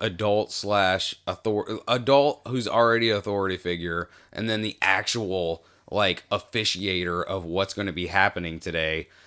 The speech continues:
at the thing you've been training for, and part of your training is learning to respect and listen to what those refs have to say, I would imagine.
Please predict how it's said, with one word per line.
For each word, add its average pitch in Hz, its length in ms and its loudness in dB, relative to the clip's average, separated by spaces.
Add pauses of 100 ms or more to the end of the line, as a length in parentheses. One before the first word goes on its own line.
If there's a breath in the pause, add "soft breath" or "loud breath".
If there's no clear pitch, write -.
(200 soft breath)
at 107 120 -4
the 101 100 -4
thing 123 380 0
you've 107 180 -4
been 98 160 -4
training 110 440 -2
for, 82 440 -4 (120 soft breath)
and 101 160 -6
part 113 240 0
of 104 140 -2
your 101 80 -2
training 95 560 -2
is 90 220 -4
learning 95 420 -2
to 98 200 -4
respect 95 640 -2 (120)
and 90 400 -4
listen 98 480 -4
to 92 260 -4
what 85 280 -4
those 95 200 -2
refs 82 300 -4
have 90 200 -2
to 76 100 -12
say, 87 580 -4
I 82 140 -2
would 76 120 -8
imagine. 82 640 -4